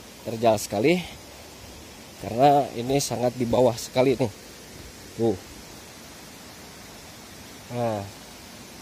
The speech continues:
tuh. Nah, seperti ini, teman-teman. Curug Candung yang berada di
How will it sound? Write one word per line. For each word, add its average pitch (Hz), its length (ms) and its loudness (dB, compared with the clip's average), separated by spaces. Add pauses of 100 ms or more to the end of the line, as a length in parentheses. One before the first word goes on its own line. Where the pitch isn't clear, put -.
(520)
tuh. 143 240 6 (1400)
Nah, 110 240 4 (1300)
seperti 117 160 -2
ini, 143 160 4
teman-teman. 127 420 2 (3250)
Curug 127 400 4
Candung 156 400 8
yang 120 160 4
berada 120 400 6
di 151 640 6